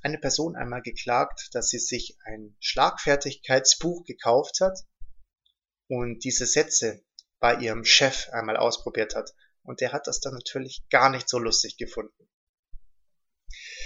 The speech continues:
Wir können Schlagfertigkeit, wir können durch Schlagfertigkeit zeigen, dass,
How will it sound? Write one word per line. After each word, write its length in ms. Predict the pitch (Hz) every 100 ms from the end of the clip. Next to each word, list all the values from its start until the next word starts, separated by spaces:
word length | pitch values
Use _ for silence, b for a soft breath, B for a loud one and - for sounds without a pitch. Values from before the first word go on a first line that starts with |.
| B B B
Wir 140 | - 151
können 160 | 220
Schlagfertigkeit, 1600 | 220 143 131 165 - 170 165 165 170 - - 143 139 143 - - -
wir 100 | 143
können 220 | 160 131
durch 200 | 180 233
Schlagfertigkeit 720 | - 113 - - - - 104 -
zeigen, 500 | 110 113 156 160 -
dass, 500 | 120 123 135 -